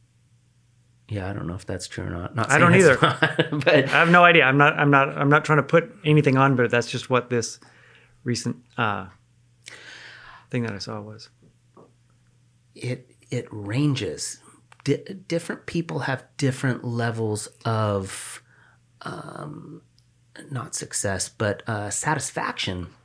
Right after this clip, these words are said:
Speaker 2: Mm-hmm.
Speaker 1: Some people, like, my grandma is a great example. She lived on the same street. She's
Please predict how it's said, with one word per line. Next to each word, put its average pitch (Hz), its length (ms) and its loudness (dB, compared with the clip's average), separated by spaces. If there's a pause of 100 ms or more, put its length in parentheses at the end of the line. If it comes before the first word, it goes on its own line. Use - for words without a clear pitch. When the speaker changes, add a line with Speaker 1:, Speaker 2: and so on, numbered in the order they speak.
(140)
Speaker 2:
Mm-hmm. 113 180 -8 (140)
Speaker 1:
Some - 260 -2
people, 196 600 -2 (1040)
like, 151 120 0
my 175 100 4
grandma 180 300 4
is 135 120 2
a - 20 -4
great 139 180 4
example. 117 380 -2
She - 160 -4
lived 202 220 0
on 180 80 0
the 143 40 -2
same 170 360 -2
street. 139 560 0 (160)
She's 147 440 -2